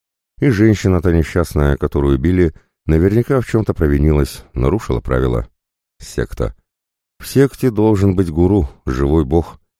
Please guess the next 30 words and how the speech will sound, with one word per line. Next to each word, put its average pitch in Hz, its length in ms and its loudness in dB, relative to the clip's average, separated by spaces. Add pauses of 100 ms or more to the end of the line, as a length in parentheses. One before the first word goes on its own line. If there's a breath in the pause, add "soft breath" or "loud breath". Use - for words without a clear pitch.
(420)
Он-то 110 320 0
верно 107 320 2
и 92 60 2
спросит. - 460 -2 (340)
Что - 260 -2
же, 62 280 -4 (180)
скинхеды 92 640 -2
тоже 113 280 0
выходят 90 420 -2
в - 60 -18
секте? - 420 -6 (380)
И 64 100 -4
та 67 160 -2
девчонка. 64 520 -4 (500)
Нет, 71 240 0
девчонка, - 480 -2
похоже, 98 400 0
совсем 92 360 -4
наоборот, 90 580 0
тоже 73 300 0
искательница. 57 680 -6 (400)
Как 107 180 -4
вот 127 160 -2
он, 60 220 -2 (160)
Иванов 80 400 0
Аркадий. 58 460 -4 (1120)
Сверху 76 460 0
вдруг 69 300 0
посыпалась 65 540 -4
земля. 65 400 -2